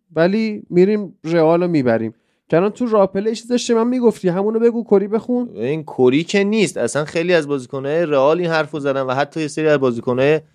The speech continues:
Speaker 2: سابق بارسلونا می‌گن که می‌گن ما تو بارسلونا یاد می‌گیریم که رئال مادرید رو ببریم، یعنی خیلی جام مهم نیست، فقط رئال رو ببریم. و خب مثلاً مورینیو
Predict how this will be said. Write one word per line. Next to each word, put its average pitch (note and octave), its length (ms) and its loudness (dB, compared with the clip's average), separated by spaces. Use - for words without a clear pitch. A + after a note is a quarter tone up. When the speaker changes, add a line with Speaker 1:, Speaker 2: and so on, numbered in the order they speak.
Speaker 2:
سابق B2+ 640 -2
بارسلونا B2+ 680 -2
می‌گن D#3+ 340 -2
که A#2 140 -12
می‌گن B2 180 -4
ما D#3 180 -2
تو D#3+ 120 -4
بارسلونا C#3 560 -2
یاد E3 300 0
می‌گیریم F3 340 -8
که F3 100 -6
رئال C#3 360 0
مادرید C3+ 360 -4
رو C3 80 2
ببریم، G2 400 0
یعنی A#2+ 240 -2
خیلی B2+ 360 -6
جام D3 420 0
مهم D3 320 -4
نیست، C3 240 -8
فقط C3+ 360 -2
رئال C3 300 2
رو A2+ 60 0
ببریم. F#2+ 440 -2
و A#2+ 160 2
خب A2+ 240 -6
مثلاً B2+ 240 -2
مورینیو C3+ 640 -2